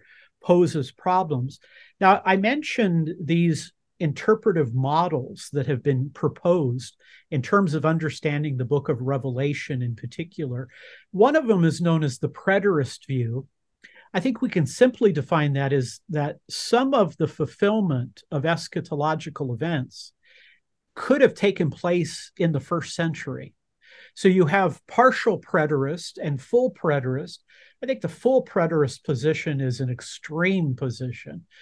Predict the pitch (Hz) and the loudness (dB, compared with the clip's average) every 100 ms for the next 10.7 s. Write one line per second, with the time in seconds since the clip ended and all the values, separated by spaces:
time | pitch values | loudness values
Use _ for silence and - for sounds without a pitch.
0 | - - _ 185 180 - - 247 269 - | -20 -20 _ 2 2 -2 0 2 2 0
1 | 220 170 - 165 151 147 135 - - 147 | -2 -2 0 0 2 0 -2 -4 -6 -2
2 | 139 139 151 - _ - - - 285 285 | 0 0 -2 -10 _ -20 -10 -4 -2 -4
3 | - 214 233 233 208 123 123 - _ - | -2 -2 -2 -2 -4 -4 -8 -14 _ -20
4 | _ _ _ - - 220 208 208 226 294 | _ _ _ 0 6 8 8 8 6 4
5 | 302 226 170 220 220 - - 269 262 - | 2 0 2 2 2 0 -6 -6 -6 -6
6 | 127 123 170 - - 160 - 220 247 233 | -4 -6 -8 -14 -6 -6 -2 -2 0 0
7 | 180 165 156 - 151 - - 208 254 123 | 0 0 -2 -6 -12 -10 -6 -4 -4 -6
8 | 123 123 - 151 170 151 156 156 156 131 | -4 -4 -2 -2 -2 -4 -4 -4 -6 -6
9 | 170 233 - _ _ _ - - _ 147 | -8 -10 -14 _ _ _ -20 -20 _ 2
10 | 185 214 196 180 170 160 | 4 6 6 6 4 2